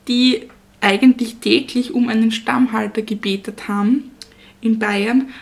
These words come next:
haben je einen Eimer Wein, also das entspricht achtundsechzig Litern, bekommen, als endlich dieser Thronfolger geboren worden ist.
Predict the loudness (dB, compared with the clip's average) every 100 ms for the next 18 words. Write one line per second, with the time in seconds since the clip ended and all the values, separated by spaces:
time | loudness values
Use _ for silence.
0 | -8 -4 0 2 0 0 0 0 0 0
1 | -2 -4 -2 2 4 4 2 -2 -2 0
2 | 0 0 -4 -6 -4 -4 -6 -8 -6 -2
3 | -2 -4 -6 -4 -4 0 0 2 -4 -8
4 | -16 -6 0 0 0 -6 -4 -6 -8 -4
5 | -4 -6 -6 -6 -4 -2 -2 0 -4 -6
6 | -4 -4 -4 -6 -6 -6 -8 -6 -6 -8
7 | -8 -8 -8 -8 -8 -8 -8 -12